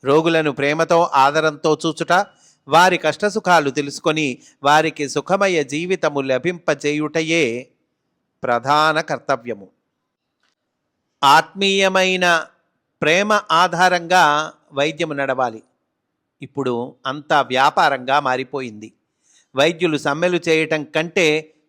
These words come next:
పశుత్వము మరొకటి లేదు. మీ దంపతులు పల్లె ప్రాంతాలకు వెళ్ళి వైద్య సేవ చేయండి.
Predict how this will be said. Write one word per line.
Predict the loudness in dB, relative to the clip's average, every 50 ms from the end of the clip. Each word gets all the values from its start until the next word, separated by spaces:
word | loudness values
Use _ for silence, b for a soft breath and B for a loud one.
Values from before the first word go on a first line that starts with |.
| _ _ 0
పశుత్వము | 0 0 0 -2 -6 -4 -2 0 0 0 0 -2
మరొకటి | -2 0 0 0 0 0 -2 -6 -8 -8
లేదు. | -6 -4 -4 -4 -6 -8 -14 _ _ _ _ _ _ _ _ _ _ _ _ _ _ _ _ _ _ -10
మీ | -8 -6 -4
దంపతులు | -4 -4 -4 -2 -4 -4 -2 -4 -4 -4 -4 b b b b b -2
పల్లె | -2 0 0 -2
ప్రాంతాలకు | -2 0 0 0 -2 -2 0 0 0 2 0 -2 -4 -6
వెళ్ళి | -6 -6 -4 -4 -6 -6 -6 -8 b b b _ -6
వైద్య | -4 -2 -2 -2 -2 -4 -6
సేవ | -4 -4 -6 -4 -4 -6 -4 -6
చేయండి. | -6 -6 -6 -8 -8 -8 -10 -10 -10 -10 -12 -14